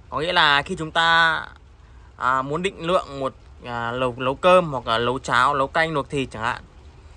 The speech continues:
thì chúng ta để chọn cái, cái chế độ hẹn giờ này.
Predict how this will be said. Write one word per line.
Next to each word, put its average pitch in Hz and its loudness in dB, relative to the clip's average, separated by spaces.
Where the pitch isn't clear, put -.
thì 131 -12
chúng 135 -8
ta 151 2
để 113 -4
chọn 139 -2
cái, 123 -4
cái 123 -10
chế 151 -2
độ 147 0
hẹn 143 -8
giờ 131 4
này. 117 4